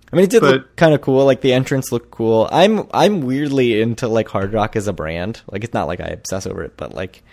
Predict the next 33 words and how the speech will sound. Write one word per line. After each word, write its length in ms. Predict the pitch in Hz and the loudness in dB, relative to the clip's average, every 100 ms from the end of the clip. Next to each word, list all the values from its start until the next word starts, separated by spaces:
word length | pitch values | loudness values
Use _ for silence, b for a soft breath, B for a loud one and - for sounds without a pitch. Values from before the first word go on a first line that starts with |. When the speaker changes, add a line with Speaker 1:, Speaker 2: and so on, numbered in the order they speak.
| b b b b b b _ _ _ | b b b b b b _ _ _
Speaker 1:
I 80 | 104 | -6
like 260 | 90 95 110 | -4 -4 -4
it 200 | 107 - - | -6 -8 -10
for 120 | 131 | -4
some 220 | 131 127 | -2 -2
reason. 360 | 135 131 131 120 | -2 -2 -2 -4
I 80 | |
think 280 | 101 104 92 | -6 -8 -10
just 360 | - 95 - - _ - | -10 -10 -12 -20 _ -14
because 540 | 98 98 87 92 - | -8 -6 -6 -8 -10
when 120 | 92 | -8
I 140 | 85 87 | -6 -6
was, 180 | 92 | -6
like, 280 | 92 95 - - | -8 -10 -14 -16
thirteen 480 | - 101 - 104 | -6 -6 -4 -8
or 60 | 92 | -8
fourteen, 600 | - 98 - 120 110 104 | -6 -6 -6 -6 -4 -2
I 100 | 95 | -4
thought 200 | 95 92 | -2 -2
it 40 | 87 | -4
was 160 | 95 | -6
the 80 | - | -10
coolest 440 | - 117 98 95 - | -8 -6 -4 -6 -6
thing 220 | 98 98 | -6 -6
to 60 | |
go 140 | 98 92 | -4 -2
to 80 | 95 | -2
Hard 220 | 92 95 | -4 -2
Rock. 300 | 98 123 - | -4 -4 -10
So, 180 | - 92 | -8 -4
like, 220 | 92 185 | -2 -2
Speaker 2:
I, 20 | |
Speaker 1:
for 100 | - | -6